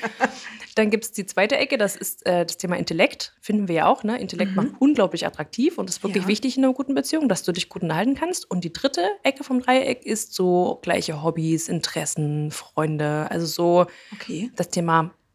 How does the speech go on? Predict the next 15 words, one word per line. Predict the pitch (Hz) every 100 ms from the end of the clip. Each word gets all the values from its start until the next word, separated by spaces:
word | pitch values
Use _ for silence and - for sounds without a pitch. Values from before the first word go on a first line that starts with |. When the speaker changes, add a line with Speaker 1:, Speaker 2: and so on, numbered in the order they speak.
| _ _ _
Speaker 1:
Mindset | - 151 156 151 -
irgendwie | 160 156
so | 160
ein | 156
bisschen. | 180 269 330 392 - -
Speaker 2:
Hm. | 220 233 - _ _ -
Speaker 1:
Und | 196
es |
ist | 196 226
nie | 247
alles | 233 247
gleich | 233 226
stark | - 220
ausgeprägt, | 220 220 - - 151 - - _ _ _ -
oder? | 175 285